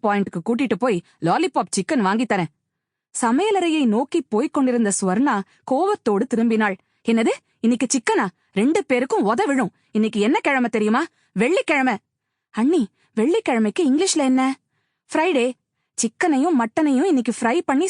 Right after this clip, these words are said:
சாப்பிடலாம்னு தான் ஃப்ரைடேன்னு பேர் வச்சிருக்காங்க. "எனக்கு தெரியாம போய் சாப்பிட்டு வந்தீங்க.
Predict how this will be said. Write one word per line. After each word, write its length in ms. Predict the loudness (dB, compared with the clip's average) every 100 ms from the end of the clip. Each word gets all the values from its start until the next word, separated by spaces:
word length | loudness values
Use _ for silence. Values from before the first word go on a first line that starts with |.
| 0
சாப்பிடலாம்னு 560 | -2 -2 0 0 0
தான் 280 | 0 0 -2 -6 _ -2
ஃப்ரைடேன்னு 460 | 0 0 0 0 0
பேர் 180 | 0 0
வச்சிருக்காங்க. 540 | 0 -2 0 0 -2 -6 _ _ _ _ _
"எனக்கு 300 | -2 -2 0
தெரியாம 400 | -2 0 0 0
போய் 160 | 0 -2
சாப்பிட்டு 520 | 0 -2 -2 -2 0
வந்தீங்க. 260 | 2 2